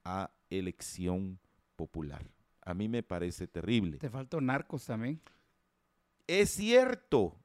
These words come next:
Speaker 1: Gracias, Estuardo. Narcos también, o sea, que fueron condenados por la justicia de los Estados Unidos de Norteamérica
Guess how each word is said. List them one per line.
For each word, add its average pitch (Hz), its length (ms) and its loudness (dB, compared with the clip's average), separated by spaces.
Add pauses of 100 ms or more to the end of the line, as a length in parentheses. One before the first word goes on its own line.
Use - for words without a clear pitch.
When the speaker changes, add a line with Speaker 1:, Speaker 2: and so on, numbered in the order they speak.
(200)
Speaker 1:
Gracias, 110 420 2
Estuardo. 110 420 -2 (480)
Narcos 175 1000 -2
también, 151 600 0
o - 80 -16
sea, 135 240 -2
que 107 120 -8
fueron 147 300 0
condenados 113 600 0
por 95 180 -10
la 95 100 -4
justicia 92 680 -6 (480)
de 92 140 0
los 95 200 -2
Estados 120 420 2
Unidos 104 380 -2
de 87 120 -6
Norteamérica 104 800 -4